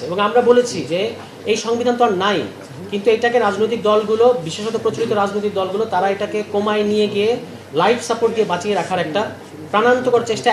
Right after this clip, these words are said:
এখনো করে যাচ্ছে। এবং আপনারা দেখতে পাচ্ছেন যে তারা কমিশনে যেগুলো পুরো জাতিকে সাক্ষী রেখে যেগুলোতে একমত হয়েছে যে একটা আদেশ দেওয়া হবে, গণভোট হবে এবং তারপর গণভোটের টাইমিং নিয়ে তর্ক, সেটা অন্য তর্ক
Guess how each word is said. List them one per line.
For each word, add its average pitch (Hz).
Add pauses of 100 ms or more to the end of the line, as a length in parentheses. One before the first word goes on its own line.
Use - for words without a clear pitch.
এখনো 277
করে 220
যাচ্ছে। - (100)
এবং 202
আপনারা 240
দেখতে 247
পাচ্ছেন 180 (540)
যে 185
তারা 226 (380)
কমিশনে 240
যেগুলো 233
পুরো 254 (100)
জাতিকে 240 (100)
সাক্ষী 220
রেখে 180 (480)
যেগুলোতে 220
একমত 254
হয়েছে 180 (440)
যে 175
একটা 208 (120)
আদেশ 220
দেওয়া 214
হবে, 160 (800)
গণভোট 226
হবে 143 (420)
এবং 214
তারপর -
গণভোটের 247
টাইমিং 233
নিয়ে 240
তর্ক, 226 (140)
সেটা 220
অন্য 226 (100)
তর্ক 170